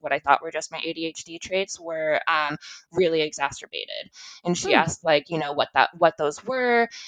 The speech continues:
Speaker 1: And I said, you know, um, you know, definitely some of my issues with, like, disorganization and distractedness. And I was like, "But also definitely, like, my sensory issues." And when I said that, she kind of, like, was like, "Ding, ding, let's get you a referral." And I was like,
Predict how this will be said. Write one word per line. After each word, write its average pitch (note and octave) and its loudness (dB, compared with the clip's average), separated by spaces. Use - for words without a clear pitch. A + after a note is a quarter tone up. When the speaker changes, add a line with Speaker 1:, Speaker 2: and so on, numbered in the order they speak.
Speaker 1:
And F3 2
I E3 2
said, E3 6
you E3+ -2
know, D3 0
um, D3 -2
you F3+ -2
know, D#3+ 0
definitely F#3+ -4
some A3 2
of G#3 4
my G3 -2
issues F#3+ 0
with, F3+ -6
like, F3 -6
disorganization D#3+ -2
and F#3 0
distractedness. G3 -2
And F#3 -2
I F3 2
was F3 0
like, E3+ -6
"But - -4
also F3 6
definitely, F3 -2
like, E3 -6
my D3 -4
sensory F3+ -4
issues." C#3 0
And E3+ 0
when E3 0
I D#3 -6
said D#3+ -8
that, G3 8
she F3+ -6
kind E3 -2
of, E3 -6
like, C#3 4
was F3 -12
like, E3 -6
"Ding, E4 -4
ding, D#4 -2
let's D#4+ -10
get - -14
you A#3+ -2
a - 2
referral." D#3 0
And F#3 2
I F3 6
was F3 2
like, F3 4